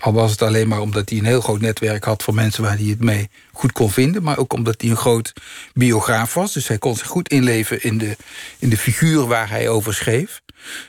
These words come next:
En hij had een groot empathisch vermogen over hoe, eh, hoe hij als Jood in Wenen het leven om hem heen zag veranderen in de jaren dertig.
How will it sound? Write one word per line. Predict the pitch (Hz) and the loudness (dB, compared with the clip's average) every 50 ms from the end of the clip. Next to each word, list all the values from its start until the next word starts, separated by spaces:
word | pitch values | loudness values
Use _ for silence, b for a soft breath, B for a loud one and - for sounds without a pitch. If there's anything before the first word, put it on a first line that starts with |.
| B | B
En | - 123 117 | 0 2 4
hij | 117 | 4
had | 123 120 - | 4 2 0
een | 117 | -2
groot | - - 208 208 190 | 0 0 0 2 2
empathisch | 175 - - - 127 120 117 104 - - | 0 -2 -2 -2 -2 -2 -2 -4 -6 -6
vermogen | - 117 107 117 113 110 110 98 - 110 | -4 -2 0 0 2 2 2 0 0 0
over | 113 110 104 101 104 104 | 0 0 0 0 0 -2
hoe, | 101 101 107 110 135 147 139 131 - - | -2 -4 -2 0 2 2 2 0 -2 -4
eh, | - 127 110 104 104 104 101 104 104 107 110 - - - | -2 0 0 2 2 0 0 0 -2 -4 -6 -8 -4 0
hoe | - 131 123 113 | 2 2 4 4
hij | 135 143 139 123 | 4 2 2 2
als | 113 98 - | 2 0 0
Jood | 110 117 120 123 120 117 - | 2 2 2 2 2 0 -4
in | - 113 104 104 | -4 -6 -4 0
Wenen | 117 117 117 117 107 104 101 101 B B B B B B | 0 0 2 0 0 -2 -4 -6 B B B B B B
het | - 107 - | -6 -4 0
leven | 117 120 120 120 113 - 113 | 2 2 4 2 2 0 0
om | 113 110 | 0 0
hem | 110 107 | 0 0
heen | 104 104 110 113 104 | 0 0 0 0 0
zag | 101 104 98 - | -2 -2 -4 -4
veranderen | - 107 107 107 110 123 151 170 208 262 - - - | -4 -2 0 0 2 2 0 0 -2 -4 -6 -6 -4
in | - 127 | -2 0
de | 120 123 | 0 2
jaren | 123 120 120 127 120 120 120 | 0 0 0 0 -2 -2 -2
dertig. | 131 131 135 - - - - | -2 -4 -4 -6 -8 -14 -18